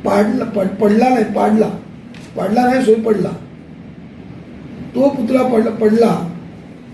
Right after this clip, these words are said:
ते त्यावेळी अगोदरपासून वीस ता-, वीस तारखेला ह्यांना कळतं बा-, उपअभियंता वीस ऑगस्टला, तेवीस ऑगस्टला पत्र देतं, अ, जिल्हाधिकारी कार्यालय, एसपी कार्यालयाकडे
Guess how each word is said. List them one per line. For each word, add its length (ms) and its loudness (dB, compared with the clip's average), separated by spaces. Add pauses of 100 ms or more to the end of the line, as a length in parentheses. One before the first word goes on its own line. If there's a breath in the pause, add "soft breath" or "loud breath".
ते 300 0 (100)
त्यावेळी 420 6
अगोदरपासून 680 4
वीस 300 2
ता-, 160 0 (540 loud breath)
वीस 320 2
तारखेला 400 2
ह्यांना 220 4
कळतं 480 2
बा-, 460 -2
उपअभियंता 760 2 (840)
वीस 280 0
ऑगस्टला, 460 4 (920)
तेवीस 320 4
ऑगस्टला 760 2 (800)
पत्र 280 4
देतं, 300 2 (520)
अ, 200 -2
जिल्हाधिकारी 840 2
कार्यालय, 340 2
एसपी 260 2
कार्यालयाकडे 560 -2